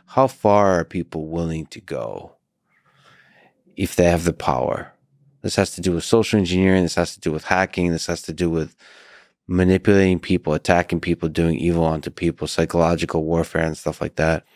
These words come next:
I don't know. I believe that most people are good. And, um, I don't think that's possible in a free society. There's something that happens when you have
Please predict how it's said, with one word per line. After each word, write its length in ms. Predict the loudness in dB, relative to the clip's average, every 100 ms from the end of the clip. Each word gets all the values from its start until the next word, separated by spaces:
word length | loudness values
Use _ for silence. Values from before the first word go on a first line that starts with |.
| _ -20 -20 -20 -20 -20 _ _ 0
I 100 | 2
don't 160 | 4 4
know. 200 | 2 -4 -16 _ _ _ _ _ -2
I 140 | 0
believe 420 | 2 2 4 2
that 560 | 0 0 -2 -8 -16 -16 -4
most 320 | -2 -2 -4
people 260 | -8 -4 -6
are 80 |
good. 440 | -6 -4 -2 -4 -10 _ _ _ _ _ _ _ _ _ _
And, 260 | -6 -6 -4
um, 460 | -4 -2 -4 -8 -18 _
I 100 | -2
don't 120 | -2 0
think 140 | 0
that's 160 | 0 -2
possible 600 | -4 -4 -6 -10 -12 _ _ _ _ _ _ _ _ _ _ _ _ _ _ _
in 120 | 2
a 60 | 2
free 240 | 2 2
society. 640 | 2 -2 0 0 0 -2 -4
There's 200 | -4 0
something 300 | 0 2 2
that 140 | 2
happens 420 | 2 0 0 -6
when 100 | -2
you 80 | -2
have 320 | -2 -4 -8